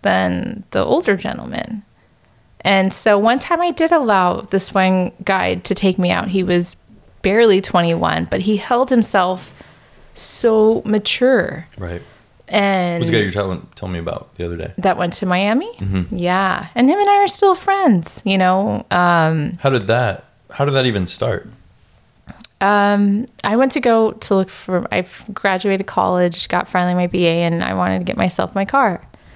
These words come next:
Speaker 1: And he was, uh, he didn't sell me the car, but he was one of the salesmen, and he just started talking, and I didn't even know he was that young.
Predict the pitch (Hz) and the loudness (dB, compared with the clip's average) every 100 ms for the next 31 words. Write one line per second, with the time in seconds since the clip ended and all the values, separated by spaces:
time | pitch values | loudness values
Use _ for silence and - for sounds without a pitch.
0 | - - - - 190 180 180 175 170 175 | -20 -20 -12 0 2 4 2 2 2 2
1 | 170 180 170 165 - - - 180 170 - | 2 0 0 -4 -8 -12 -14 -12 -12 -16
2 | - - - 233 185 - 196 180 165 170 | -18 -10 -2 0 0 0 2 2 0 -4
3 | - 160 160 - 147 175 165 160 165 160 | -4 -4 -2 -4 -2 -2 -2 -2 0 0
4 | 160 156 170 160 165 160 160 160 - - | -2 -2 -2 -2 -2 -2 -2 -4 -8 -20
5 | - - - 180 - 202 196 - 160 165 | -20 -16 -6 -2 2 2 0 -2 -2 -2
6 | - 185 190 185 156 156 175 - - - | -2 0 2 2 0 -2 -6 -14 -20 -10
7 | - 226 262 185 185 175 170 165 147 139 | -4 0 2 2 4 4 2 0 0 -2
8 | 156 - - 135 - 151 147 147 | -2 -6 -4 -4 0 0 2 0